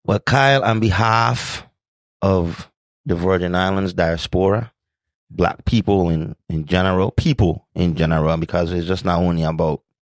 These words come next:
black folks, right? We're, we're a melting pot of people in the Virgin Islands and in the world. I just really want,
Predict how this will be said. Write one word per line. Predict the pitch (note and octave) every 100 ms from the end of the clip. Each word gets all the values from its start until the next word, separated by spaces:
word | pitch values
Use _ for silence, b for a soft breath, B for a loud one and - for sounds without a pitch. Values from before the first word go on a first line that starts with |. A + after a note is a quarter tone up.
| -
black | E2+ -
folks, | - D#2 A1+ -
right? | -
We're, | - F#2 -
we're | F2+
a | E2+
melting | E2+ F2+ - E2
pot | D#2+ E2+ D#2+
of | -
people | E2 -
in | D#2+
the | D2+
Virgin | C#2+ D2+ D2 D#2
Islands | D#2 D#2
and | E2+
in | E2
the | D2+
world. | C#2+ E2+ G2+ A2 B B B B B B B
I | G2
just | G#2+ A#2
really | B2 A#2
want, | A2 A2 G#2 F#2